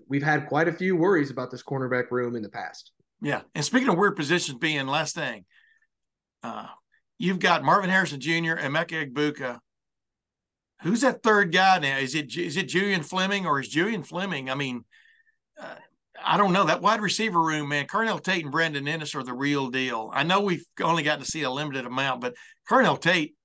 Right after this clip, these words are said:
Speaker 2: I saw enough from him to know he's gotta play. I saw enough from him in the spring to know he's gotta play. Who's that? If they put three wides on the field today, well, I guess it, I guess it probably would still be Julian Fleming, right? But this is a,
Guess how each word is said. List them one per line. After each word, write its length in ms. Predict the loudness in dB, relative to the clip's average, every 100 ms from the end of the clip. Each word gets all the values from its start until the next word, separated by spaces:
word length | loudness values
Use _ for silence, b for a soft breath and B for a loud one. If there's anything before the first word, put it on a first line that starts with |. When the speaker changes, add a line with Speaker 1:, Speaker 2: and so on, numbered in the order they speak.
| _ _ 0
Speaker 2:
I 100 | 2
saw 400 | 4 4 4 2 -4
enough 280 | 0 2 0
from 160 | -6
him 380 | -2 0 0 -4 -10
to 80 | -2
know 160 | 0
he's 160 | 0 0
gotta 220 | 0 -2 -6
play. 460 | -2 0 0 -8 _
I 100 | -10
saw 180 | 2 2
enough 160 | 4 -2
from 120 | -4
him 160 | -4 -6
in 60 |
the 80 | -10
spring 300 | -4 -2 0
to 60 | 0
know 100 | -2
he's 100 | -2
gotta 220 | -2 -4
play. 500 | -4 0 0 0 -8 b b b _ -2
Who's 180 | 2 2
that? 180 | 2
If 100 | 0
they 140 | -2 0
put 240 | 0 -2
three 180 | -2 -2
wides 360 | 4 6 6 2
on 100 | -4
the 80 |
field 380 | -6 -6 -6 -6 -10
today, 600 | -6 -2 0 2 0 -4 -12 _ _ _ _ _ _ 0
well, 100 | 2
I 60 |
guess 200 | 4 0
it, 200 | -2 -4
I 100 | -2
guess 180 | 0 0
it 80 | 2
probably 260 | 4 4 2
would 200 | -2 -2
still 220 | -4 -2
be 120 | -4
Julian 400 | -2 -2 -2 -6
Fleming, 380 | -6 -6 -4 -2
right? 180 | -2 -2
But 120 | -2
this 180 | -4 -2
is 140 | -2
a, 160 | -4